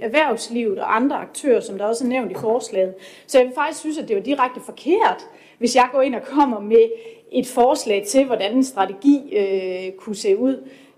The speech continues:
Øh, så det, det, det, det må jeg indrømme, det er lidt uforstående overfor, at, at nogen, øh, mener, at det skulle være tilfældet, at vi skulle,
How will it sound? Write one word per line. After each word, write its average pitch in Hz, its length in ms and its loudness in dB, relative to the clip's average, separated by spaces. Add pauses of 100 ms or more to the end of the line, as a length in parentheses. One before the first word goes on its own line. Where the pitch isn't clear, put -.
(100)
Øh, 208 220 2
så 226 180 -10
det, 277 180 2
det, 277 420 4
det, 269 340 4
det 285 100 0
må 277 80 2
jeg 240 80 2
indrømme, 247 280 0
det 269 100 6
er 262 40 4
lidt 285 120 -4
uforstående 233 500 -6
overfor, 240 280 0
at, 226 160 0
at 202 160 -10
nogen, 247 380 0
øh, 190 200 -4
mener, 220 320 0
at 196 140 -6
det 247 100 -2
skulle 208 140 -8
være 185 120 -2
tilfældet, 220 460 -2
at 190 100 -10
vi 226 60 -8
skulle, 196 300 -4